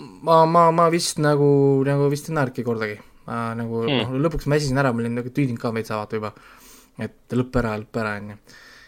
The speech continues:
Speaker 1: Ja siis, äh, lihtsalt, et, et meelt, äh, nagu tagasi tuua, äh, vaatasin enda ühte lemmikut, siis see Anthony Jeselnikku. Tema on siis see suur roaster ka,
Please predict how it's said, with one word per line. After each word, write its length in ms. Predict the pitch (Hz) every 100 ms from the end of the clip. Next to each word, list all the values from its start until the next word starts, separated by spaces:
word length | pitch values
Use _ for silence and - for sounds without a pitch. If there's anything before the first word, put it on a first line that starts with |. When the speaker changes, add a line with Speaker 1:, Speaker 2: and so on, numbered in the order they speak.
| -
Speaker 1:
Ja 100 | 143
siis, 220 | 233 165
äh, 160 | 160 147 147
lihtsalt, 240 | 170 143
et, 240 | - - 131
et 240 | - 143
meelt, 320 | 156 175 139 _ - 131
äh, 140 | 127 123
nagu 80 | 123
tagasi 320 | 196 196 127
tuua, 320 | 160 143 127 - - - -
äh, 200 | 131 127 127
vaatasin 400 | 135 131 127 139
enda 200 | 131 135
ühte 180 | 131 147
lemmikut, 320 | 151 131 123
siis 240 | - -
see 320 | 123 120 117 117 117 - -
Anthony 720 | 139 143 135 117 117 117 113 - - - - 151
Jeselnikku. 600 | 156 143 135 - - 117 - - - - _
Tema 240 | 131 127
on 160 | 123 120
siis 80 | 117
see 80 | 123
suur 140 | 143
roaster 300 | 139 147 123
ka, 140 | 127